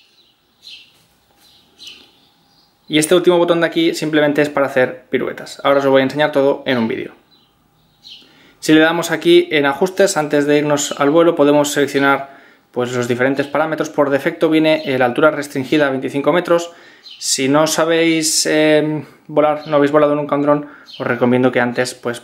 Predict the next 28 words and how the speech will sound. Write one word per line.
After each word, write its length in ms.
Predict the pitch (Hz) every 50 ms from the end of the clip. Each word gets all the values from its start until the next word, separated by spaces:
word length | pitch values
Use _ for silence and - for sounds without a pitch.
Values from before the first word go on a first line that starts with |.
| _ _
tengáis 320 | _ - 127 123 123 123 -
esto 160 | 123 - -
al 80 | 127 123
mínimo 260 | 127 127 127 131 123
como 140 | - 123 120
viene 160 | 123 127 123
por 140 | 120 123 123
defecto. 340 | 127 - 180 170 - 120
Pero 140 | 120 - 127
si 240 | 127 - 139 135 143
ya 140 | 143 139 139
le 80 | 139
queréis 220 | 135 135 135 131 -
quitar 200 | - 139 135 131
el 60 | 131
miedo, 320 | 131 131 131 139 160 - - - - - - - _ _ _
pues 160 | - 117 113
se 120 | - - -
sube 340 | - 127 123 123 127 123 -
y 100 | - 127
ya 100 | 117 117
está. 260 | 117 - - - - _ _ _ _ _ _ _ _ _ _ _ _ _ _ _ _ _ _ _
Después 340 | - - 185 175 - 220 240
de 60 | 254
explicaros 400 | 233 - 226 226 226 233 220 202
un 140 | 208 202 190
poco, 500 | 226 247 240 - 190 147 120 - - - -
eh, 600 | 135 135 135 135 135 135 139 139 135 - -